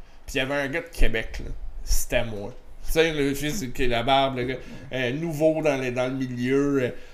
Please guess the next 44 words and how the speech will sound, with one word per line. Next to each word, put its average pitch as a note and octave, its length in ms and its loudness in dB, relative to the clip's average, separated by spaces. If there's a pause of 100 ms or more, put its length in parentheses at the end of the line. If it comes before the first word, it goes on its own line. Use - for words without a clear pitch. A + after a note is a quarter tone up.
(160)
il - 80 -8
s'est - 220 4
planté D#3+ 680 4
solide, C#3+ 720 -2
tu A2 80 -8 (280)
sais, D3+ 340 0
puis B2 200 4
on A#2 80 -4
l'a B2+ 160 -4
jamais D3 260 -2
revu. F3+ 240 -12 (1120)
J'espère - 320 -10
que - 60 -10
ça - 60 -12
va A2 100 -10
être A#2 120 -6
revu, F3 220 -2
là, F3+ 80 -4
mais C3 100 -4
nous C3+ 100 -4
autres, D#3+ 120 -4
on C3+ 60 -4
l'a B2 60 -4
<laughs> - 0 -
jamais - 260 12
revu. C3+ 260 4 (1200)
Puis, C3 180 12
tu - 60 4
sais, G3 180 6
moi, D#3 180 -2
je, - 200 -4 (100)
je - 40 -10
suis - 220 -8
junior, D#3+ 300 2
je E3+ 80 -6
sais E3 80 -6
qu'il D#3+ 80 -10
m'a D3 80 -4
toujours C#3+ 180 -4
apprécié. C#3+ 640 -2 (280)
Euh, G#2+ 460 -4
je - 120 -8
pense F#3 360 2
que D3+ 340 4